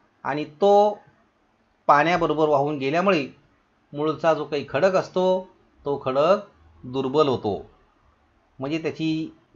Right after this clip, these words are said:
जी काही, अ, घट्ट जी ताकद असते ती कमी होते या सगळ्या क्रिया झाल्यामुळे, अपक्षयाची क्रिया झाल्यामुळे. कारण जो पाण्यामध्ये कार्बन डायऑक्साईड असतो तो विरघळून त्या ठिकाणी कार्बनिक आम्ल तयार होत असतं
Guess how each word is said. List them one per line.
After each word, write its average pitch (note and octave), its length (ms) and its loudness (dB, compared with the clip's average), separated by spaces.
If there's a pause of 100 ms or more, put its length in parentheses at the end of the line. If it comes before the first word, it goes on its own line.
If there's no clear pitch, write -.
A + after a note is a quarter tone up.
जी C#3 60 -12
काही, G#2 320 -4
अ, A2 340 2 (680)
घट्ट B2+ 320 -2
जी D#3 240 0 (200)
ताकद D3+ 300 0
असते E3 220 -4
ती F#3 120 -8
कमी B3+ 260 -2
होते C#3+ 400 -4 (1040)
या D#3 140 2
सगळ्या D3 280 4
क्रिया C#3 300 0
झाल्यामुळे, B2+ 360 2
अपक्षयाची C3+ 500 -2
क्रिया B2+ 280 2
झाल्यामुळे. A2+ 420 2 (840)
कारण D#3 220 2
जो E3+ 120 -2
पाण्यामध्ये D#3+ 560 0
कार्बन D3 340 2
डायऑक्साईड D#3 340 2
असतो D3+ 200 -2
तो D#3+ 120 -4
विरघळून D3+ 380 -2
त्या D3+ 100 -4
ठिकाणी D3+ 360 -4 (500)
कार्बनिक D#3 420 4
आम्ल D3+ 280 4
तयार D3+ 180 8
होत C3+ 100 0
असतं C3+ 400 -2